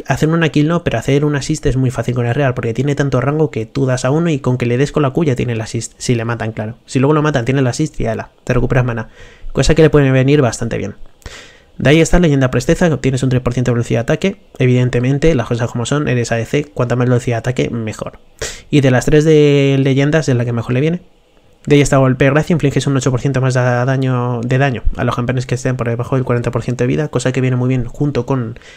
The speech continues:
el alcance que tiene y sobre todo por su ulti. Que un enemigo se está japando y tiene diez de vida, bueno, diez de vida, y tiene, yo qué sé, eh, cincuenta de vida, tal, tiras la ulti y a lo mejor lo matas.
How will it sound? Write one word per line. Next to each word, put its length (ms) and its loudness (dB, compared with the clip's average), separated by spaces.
el 160 2
alcance 320 0
que 80 0
tiene 260 0
y 220 4
sobre 280 2
todo 140 2
por 160 0
su 100 0
ulti. 280 -4
Que 80 2
un 100 4
enemigo 380 4
se 100 0
está 160 2
japando 460 2
y 100 2
tiene 300 2
diez 160 2
de 100 4
vida, 300 2
bueno, 260 -2
diez 140 -2
de 80 -2
vida, 340 -8
y 140 0
tiene, 240 0
yo 100 2
qué 80 -4
sé, 260 -4
eh, 440 -10
cincuenta 400 0
de 100 2
vida, 240 2
tal, 220 0
tiras 200 4
la 120 2
ulti 120 2
y 40 4
a 20 2
lo 60 -2
mejor 180 -4
lo 60 -2
matas. 340 -8